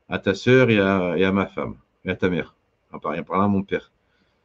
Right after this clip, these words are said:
Et moi, c'est pas ça qui m'impressionnait. Ça, je, pourquoi pas, quoi. Ça me dérangeait pas, je m'en foutais, en fait.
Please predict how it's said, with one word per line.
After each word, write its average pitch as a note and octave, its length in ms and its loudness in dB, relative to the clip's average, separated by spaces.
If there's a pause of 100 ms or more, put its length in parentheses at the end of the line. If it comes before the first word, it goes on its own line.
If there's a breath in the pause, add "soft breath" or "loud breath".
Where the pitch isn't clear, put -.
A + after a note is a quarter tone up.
(160)
Et F2+ 120 -8
moi, A2 140 2
c'est A2+ 140 -6
pas G2 100 -4
ça D3 140 0
qui D3 120 -2
m'impressionnait. F#2 640 -2
Ça, G2 200 -2
je, E2 680 -4 (960 soft breath)
pourquoi - 280 -2
pas, F3 180 2
quoi. E2+ 180 -4
Ça F2 120 -10
me F2+ 80 -4
dérangeait F#2 340 -2
pas, C#3 180 2
je G2+ 60 -4
m'en F2 100 -6
foutais, - 280 -4
en B2 80 0
fait. - 280 -8